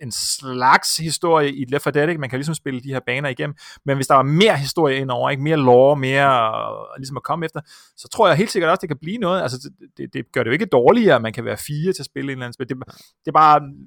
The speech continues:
Ja, det kommer, det ligner bare lidt meget, øh, sådan, <laughs> de har aftalt, at det skal helt, skal være four player co-op, men, øh, hey.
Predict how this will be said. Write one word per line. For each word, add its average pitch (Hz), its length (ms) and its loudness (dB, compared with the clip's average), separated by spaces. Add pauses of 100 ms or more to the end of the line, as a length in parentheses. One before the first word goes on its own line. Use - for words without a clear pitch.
(400)
Ja, 104 160 -16
det - 80 -8
kommer, 170 160 0
det 180 240 -4
ligner 240 240 4
bare 165 340 4
lidt 160 160 0
meget, 139 400 2
øh, 127 60 0
sådan, 127 300 -8 (360)
<laughs> - 400 -8
de - 100 -2
har 131 60 4
aftalt, 151 520 2
at 123 80 -6
det 123 100 -8
skal - 180 -14
helt, 147 240 -2 (180)
skal - 120 -12
være 123 140 0
four 135 220 0
player 120 160 0
co-op, 127 380 0
men, 120 180 -4
øh, 107 160 -4 (400)
hey. 127 260 -2